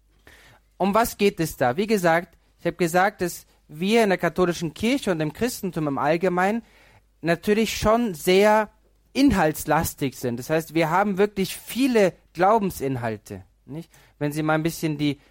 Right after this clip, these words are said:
Bibliotheken der Theologie durchgehen, ich weiß nicht, zum Beispiel,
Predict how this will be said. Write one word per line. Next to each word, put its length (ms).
Bibliotheken 800
der 140
Theologie 500
durchgehen, 680
ich 80
weiß 240
nicht, 120
zum 140
Beispiel, 400